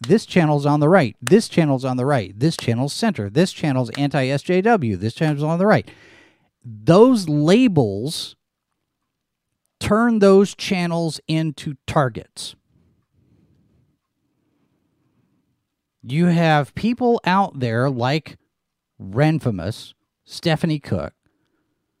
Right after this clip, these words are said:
you know, in, in the comics industry, Heather Antos. You've got people like, um, Oh, who else? I, I mean, the, the, granted,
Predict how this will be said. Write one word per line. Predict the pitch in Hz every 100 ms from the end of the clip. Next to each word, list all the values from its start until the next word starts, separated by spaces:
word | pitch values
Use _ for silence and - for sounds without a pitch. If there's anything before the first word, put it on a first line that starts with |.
| _ _ -
you | 101
know, |
in, | 104 139 143 -
in | 135
the | 120
comics | - 185 165 123 117
industry, | 95 92 - 135
Heather | 117 156 165
Antos. | 120 95 - 85 117 - _ _ _ _
You've | 123 143
got | 165 156
people | - 175 185 170
like, | 127 135 143 147 - - _ _ _
um, | 101 107 110 110 107 110 107 98 _ _ _ _ _ _ _ _ _ 113
Oh, | 131 131
who | 160 151
else? | 156 107 - - -
I, | 120 120 135
I |
mean, | 147 147 131 - _ _ _ -
the, | 135 131 -
the, | 135 151 156 143 - - _ _ - _ _ _ 160 143
granted, | 190 247 190 180